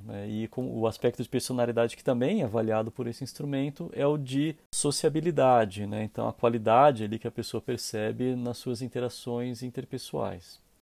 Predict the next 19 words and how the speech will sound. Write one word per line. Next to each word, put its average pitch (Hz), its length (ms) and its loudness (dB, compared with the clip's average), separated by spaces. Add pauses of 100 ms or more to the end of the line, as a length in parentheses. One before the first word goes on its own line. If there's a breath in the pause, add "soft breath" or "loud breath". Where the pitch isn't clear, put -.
(140)
Um 120 180 -4
segundo 117 340 -2
instrumento, 139 720 -2
né, 147 380 -2
é 113 120 0
o 113 160 2
de 104 140 -6
velocidade 120 840 0
emocional. 117 920 -2
Ele, 110 840 -4
é, 110 160 -6
avalia 120 460 2
a - 80 0
velocidade 165 680 2
do 135 80 -2
raciocínio 131 680 -2
emocional 113 680 -4
da 113 160 -8
pessoa. 135 560 -2